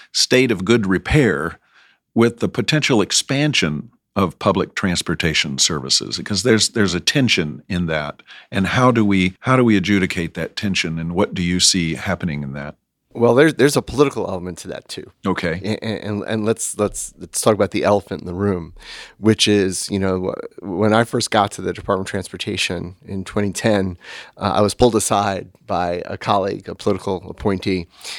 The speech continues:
Speaker 2: and, uh, she said to me, "You, you know about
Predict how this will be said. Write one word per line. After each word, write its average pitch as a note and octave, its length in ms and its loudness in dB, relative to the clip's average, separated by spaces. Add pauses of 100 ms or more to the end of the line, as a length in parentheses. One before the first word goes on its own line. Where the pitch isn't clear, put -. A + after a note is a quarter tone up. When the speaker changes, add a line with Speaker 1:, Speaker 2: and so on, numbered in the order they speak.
(140)
Speaker 2:
and, F#2+ 340 0
uh, F#2 220 2
she - 160 -2
said G#2 200 2
to - 80 -4
me, G2+ 140 2 (400)
"You, B2 600 4
you C#3 220 4
know B2 480 4
about F#2+ 540 -2